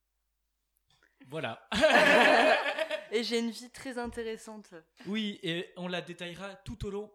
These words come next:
Speaker 1: de ce podcast. Alors, euh, ce soir, on va vous parler de beaucoup de choses. On a, on doit vous parler de The Disaster Artist, de Dark,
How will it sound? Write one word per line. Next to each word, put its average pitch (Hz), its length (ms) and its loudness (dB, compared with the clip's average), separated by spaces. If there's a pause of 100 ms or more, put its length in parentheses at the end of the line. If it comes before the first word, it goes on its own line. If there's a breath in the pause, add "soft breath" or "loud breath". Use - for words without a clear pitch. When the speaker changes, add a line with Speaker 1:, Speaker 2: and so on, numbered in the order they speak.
Speaker 1:
de 185 100 -16
ce 214 160 -16
podcast. 190 640 -16 (760)
Alors, 208 260 -8
euh, 214 80 -8
ce 254 140 -10
soir, 262 360 -10
on 202 80 -10
va 214 120 -8
vous 214 120 -12
parler 214 320 -8
de 180 160 -14
beaucoup 185 400 -18
de - 40 -20
choses. 220 360 -12
On 180 140 -16
a, 185 360 -12
on 180 40 -20
doit 190 120 -16
vous 185 120 -20
parler 196 300 -14
de 175 160 -20
The 185 140 -20
Disaster 190 420 -20
Artist, 208 520 -12 (420 loud breath)
de 160 140 -6
Dark, 190 600 -8